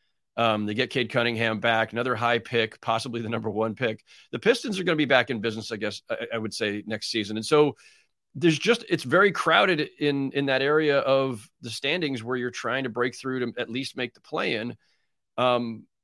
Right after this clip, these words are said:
and I don't even think that that's that great of a goal. Like, starting off the season with the goal of making the play-in, you know, kind of alluding back to what you said earlier, like, you've kind of already lost. I'm not saying it's championship or bust, and I don't, I'm not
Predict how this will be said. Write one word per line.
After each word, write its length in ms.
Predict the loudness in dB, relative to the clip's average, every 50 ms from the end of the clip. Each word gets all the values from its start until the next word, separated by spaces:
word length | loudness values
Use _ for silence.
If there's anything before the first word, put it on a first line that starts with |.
| _ -2
and 100 | 2 4
I 60 | 4
don't 100 | 6 6
even 140 | 4 4 2
think 140 | 2 0
that 100 | 0 2
that's 200 | 2 2 2 4
that 200 | 4 4 4 4
great 200 | 4 4 6 6
of 80 | 6 4
a 60 | 2
goal. 380 | 4 6 6 6 6 4 2 0
Like, 220 | 0 -2 -2 -2 -4
starting 360 | -2 2 2 4 4 4 2
off 160 | 2 0 0
the 100 | -2 -6
season 520 | -4 -2 0 0 0 2 0 0 0 0
with 160 | -2 -2 -4 -4
the 60 | -4
goal 240 | 0 2 2 2 2
of 80 | 2
making 240 | 0 -4 -4 -4 -6
the 80 | -8 -8
play-in, 640 | -6 -6 -4 -2 -2 -2 -2 -2 -4 -6 -8 -10 -14 _
you 140 | _ -6 -4
know, 160 | -2 -2 -4
kind 200 | -2 -2 -2 -2
of 100 | -2 -2
alluding 280 | -2 -2 0 -2 0 0
back 200 | -2 -2 -2 -4
to 80 | -6 -6
what 120 | -6 -4
you 100 | -4 -6
said 200 | -6 -6 -4 -4
earlier, 340 | -2 -2 -2 -2 -4 -4 -4
like, 140 | -6 -8 -10
you've 120 | -12 -10
kind 160 | -8 -8 -8
of 80 | -8 -8
already 220 | -8 -6 -6 -2
lost. 360 | 2 2 4 4 2 2 -2
I'm 60 | -2 -2
not 140 | -2 -2
saying 160 | -2 -2 -2 -2
it's 100 | -4 -4
championship 540 | -4 -2 -2 -2 -2 -4 -4 -6 -4 -4
or 60 | -4 -2
bust, 340 | 2 2 2 2 2 0
and 100 | -2 -2
I 60 | 0 0
don't, 120 | 0 -2
I'm 120 | -2 0
not 160 | 0 0 0